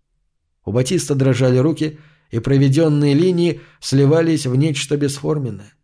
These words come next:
Он чувствовал их страх и гнев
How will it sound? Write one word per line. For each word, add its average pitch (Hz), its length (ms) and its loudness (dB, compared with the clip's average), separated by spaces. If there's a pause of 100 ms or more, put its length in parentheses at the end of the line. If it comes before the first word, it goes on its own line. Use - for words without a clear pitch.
(540)
Он 139 160 -4
чувствовал 147 500 0
их 135 80 0
страх 156 380 -2
и 143 60 0
гнев 135 460 0